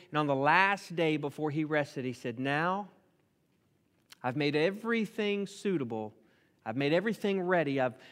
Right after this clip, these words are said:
I've put my glory on display through all of these things." A giraffe. We should never look at a giraffe and go, "Oh, just a giraffe." We should look at a giraffe with wonder and say,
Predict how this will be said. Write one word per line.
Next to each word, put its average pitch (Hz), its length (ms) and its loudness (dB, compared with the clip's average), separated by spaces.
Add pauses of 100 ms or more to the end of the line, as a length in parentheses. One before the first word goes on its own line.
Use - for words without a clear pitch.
(160)
I've 139 280 -2
put - 260 0
my 147 220 2
glory 139 800 2 (480)
on 165 280 4
display 170 560 0
through 139 280 -6
all 175 420 4
of 185 100 -2
these 190 200 -2
things." 110 720 -8 (1800)
A 131 80 -2
giraffe. 127 640 -2 (1400)
We 175 100 4
should 190 220 0
never 185 240 6
look 190 200 4
at 175 80 2
a 170 60 0
giraffe 165 400 6
and 156 100 -2
go, 143 200 4
"Oh, 160 240 6 (120)
just 190 200 -4
a 151 40 -2
giraffe." 113 500 -4 (840)
We 185 80 4
should 185 220 2
look 196 200 2
at 185 100 4
a 156 60 2
giraffe 165 540 2
with 151 160 -4
wonder 151 480 2
and 127 120 -4
say, 127 420 0